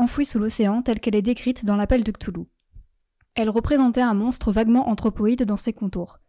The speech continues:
mais avec une tête de pieuvre dont la face n'était qu'une masse de tentacules, un corps squameux d'aspect caoutchouteux, des griffes formidables aux quatre membres et deux longues ailes minces dans le dos. L'artiste a écrit sa propre histoire basée sur l'univers de l'écrivain.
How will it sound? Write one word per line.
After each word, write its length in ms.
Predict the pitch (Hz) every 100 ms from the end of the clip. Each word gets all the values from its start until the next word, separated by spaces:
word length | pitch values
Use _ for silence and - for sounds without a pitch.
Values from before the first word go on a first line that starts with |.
| _
mais 100 | 226
avec 220 | 196 214
une 120 | 220 214
tête 200 | 262 226
de 100 | 208
pieuvre 400 | - 196 226 202
dont 140 | 208
la 100 | 196
face 240 | 220 247
n'était 240 | 247 214 233
qu'une 220 | - 196
masse 180 | 208 220
de 80 | 220
tentacules, 580 | 226 214 202 202 214 - _ -
un 120 | 208
corps 160 | 208 208
squameux 360 | - 233 262
d'aspect 320 | 240 214 208
caoutchouteux, 640 | 196 226 240 220 - 208 - _ _ -
des 100 | 220
griffes 220 | 202 208
formidables 560 | - 254 247 226 220 196
aux 40 |
quatre 280 | 240 240 208
membres 340 | 190 208 214 - _
et 80 | -
deux 160 | 185 254
longues 300 | 262 220 208
ailes 160 | 208
minces 240 | 202 254 -
dans 120 | 220
le 120 | 190
dos. 180 | 170 165 _ _ _ _ _ _ _ _ _ _ _ _ -
L'artiste 380 | 226 330 359 254
a 60 |
écrit 200 | 214 302
sa 140 | 269 208
propre 260 | 294 -
histoire 320 | 226 - 262
basée 240 | 220 214 247
sur 140 | 226
l'univers 380 | 214 214 208 247
de 60 | 208
l'écrivain. 440 | 220 - 196